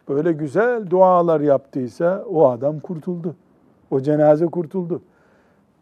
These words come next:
Borçlu ise mümkün değil kurtulması. Resulullah sallallahu aleyhi ve sellem de olmayacak duayı yapmıyor. Bu yüzden cenazesini kılmıyor. Bu neyi gösteriyor?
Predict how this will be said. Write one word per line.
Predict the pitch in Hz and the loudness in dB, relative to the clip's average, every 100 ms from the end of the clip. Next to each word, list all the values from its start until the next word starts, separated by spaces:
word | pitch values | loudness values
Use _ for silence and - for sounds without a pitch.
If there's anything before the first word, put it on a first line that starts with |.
| - | -2
Borçlu | 135 135 139 - - 170 139 214 240 | 2 2 0 -6 -14 -10 -6 -8 -8
ise | 165 143 - - 160 233 240 _ _ _ _ _ - | -10 -12 -10 -2 0 0 -6 _ _ _ _ _ -10
mümkün | 135 143 135 160 143 | -8 -8 -6 -6 0
değil | 208 | 0
kurtulması. | 196 - 131 - 123 120 120 - 226 240 _ _ _ _ _ _ _ _ _ | -2 -6 -12 -10 -10 -10 -12 -6 -6 -8 _ _ _ _ _ _ _ _ _
Resulullah | 123 - 202 220 190 | -14 -6 -4 -2 -4
sallallahu | 151 170 147 147 151 | -4 -4 -4 -2 -2
aleyhi | 143 | -4
ve | |
sellem | 135 160 143 147 135 | -6 -6 -4 -6 -6
de | 131 | -4
olmayacak | 139 151 165 160 151 147 131 143 - - | 6 8 8 4 -2 -2 0 -2 -4 -4
duayı | 143 135 135 135 160 139 | 0 2 2 0 0 0
yapmıyor. | 131 123 _ 160 - - _ _ _ _ _ _ _ _ _ _ _ _ _ _ | -2 -2 _ -18 -18 -20 _ _ _ _ _ _ _ _ _ _ _ _ _ _
Bu | 151 | -4
yüzden | 170 151 160 147 | -2 0 -2 0
cenazesini | 147 143 139 123 117 123 110 | 0 2 0 -2 -12 -14 -14
kılmıyor. | 127 104 92 - - _ _ - _ _ _ _ _ - | -14 -14 -16 -20 -20 _ _ -20 _ _ _ _ _ -8
Bu | 143 185 214 208 - _ | 0 2 2 -4 -14 _
neyi | 180 156 185 208 | -6 0 0 2
gösteriyor? | 165 131 - 123 113 123 180 | -2 -2 -8 -8 -4 4 4